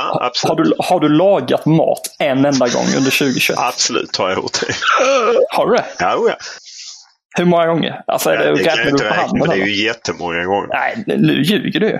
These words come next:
Speaker 2: Nej, nej, men trehundrasextio, det, ja, men var, okej, var la-, drar du ribban för att laga mat? Är kokat ägg, är det laga mat?
Speaker 1: Nej.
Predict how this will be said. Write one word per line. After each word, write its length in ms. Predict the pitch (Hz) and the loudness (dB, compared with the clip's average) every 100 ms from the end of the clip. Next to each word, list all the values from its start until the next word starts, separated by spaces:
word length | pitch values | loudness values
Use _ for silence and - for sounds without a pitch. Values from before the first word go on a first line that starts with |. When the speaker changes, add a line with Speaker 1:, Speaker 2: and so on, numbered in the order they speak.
| - | -2
Speaker 2:
Nej, 260 | 254 233 | 0 0
nej, 120 | 240 226 | 0 -2
men 100 | 220 | -2
trehundrasextio, 760 | 214 214 208 196 202 175 - - | 0 0 0 0 0 0 -2 -2
det, 260 | 151 214 - - | -2 -2 -2 0
ja, 280 | 269 254 | 2 2
men 160 | 240 240 180 185 | 0 -2 -4 -4
var, 420 | 214 220 202 - 185 | 0 2 2 0 -2
okej, 320 | 180 131 92 | -2 -2 -2
var 300 | 151 185 175 | 0 2 2
la-, 180 | 165 151 | 2 0
drar 240 | - 160 | 0 0
du 160 | 147 139 | 0 -2
ribban 340 | 156 170 117 | -2 -2 -4
för 140 | 101 127 | 0 -2
att 60 | 123 | 2
laga 320 | 120 127 139 | 2 2 0
mat? 380 | 139 - - - | -2 -4 -6 -8
Är 140 | - 127 | -4 -2
kokat 400 | - 165 151 147 | -2 -4 -4 -2
ägg, 220 | 147 113 | -2 0
är 100 | 131 | 0
det 60 | 135 | 0
laga 240 | 156 165 | 0 0
mat? 300 | 170 120 107 - | 0 -2 -2 -2
Speaker 1:
Nej. 320 | 143 120 - | 0 0 -4